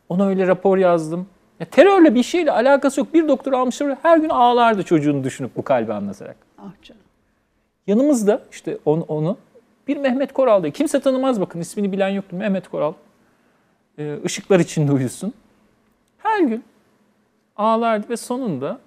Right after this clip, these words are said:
Speaker 1: beyninde bir tümör çıktı. Oradayken çıktı. Ama ki-,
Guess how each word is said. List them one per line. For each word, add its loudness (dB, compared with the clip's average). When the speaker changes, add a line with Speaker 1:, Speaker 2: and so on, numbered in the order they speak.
Speaker 1:
beyninde -2
bir -6
tümör -4
çıktı. -12
Oradayken -8
çıktı. -16
Ama -6
ki-, -18